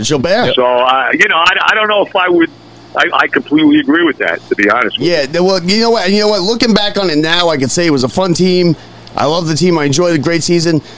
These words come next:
Speaker 1: But you know what, Joe? You're up two games to none. You're up two nothing in the second
Speaker 2: Yeah.
Speaker 1: period.
Speaker 2: Yeah, well.
Speaker 1: You gotta win that series.
Speaker 2: Look, they were up two nothing, uh, and then the game,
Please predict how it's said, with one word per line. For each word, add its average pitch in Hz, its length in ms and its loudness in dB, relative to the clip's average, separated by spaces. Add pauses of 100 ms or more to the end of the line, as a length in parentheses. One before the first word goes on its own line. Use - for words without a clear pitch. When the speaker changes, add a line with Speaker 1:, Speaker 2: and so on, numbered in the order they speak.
(140)
Speaker 1:
But 147 100 2
you 180 60 2
know 190 120 2
what, 185 160 0
Joe? 170 200 0
You're 202 240 2
up 175 180 -4
two 233 280 2
games 180 280 2
to 165 80 0
none. 147 380 2
You're 165 160 2
up 151 120 -4
two 247 200 2
nothing 180 340 0
in 160 100 2
the 139 60 0
second 143 320 -2
Speaker 2:
Yeah. 107 80 -2
Speaker 1:
period. 147 460 0
Speaker 2:
Yeah, 113 100 -4
well. 104 240 -4
Speaker 1:
You 196 120 0
gotta 214 180 2
win 170 140 0
that 120 120 0
series. 135 400 -2 (1400)
Speaker 2:
Look, 147 220 0
they 139 140 2
were 139 80 2
up 131 140 -4
two 160 120 2
nothing, 147 640 -2
uh, 107 440 0 (200)
and 110 200 -4
then 120 140 -2
the 117 80 -2
game, 127 420 -4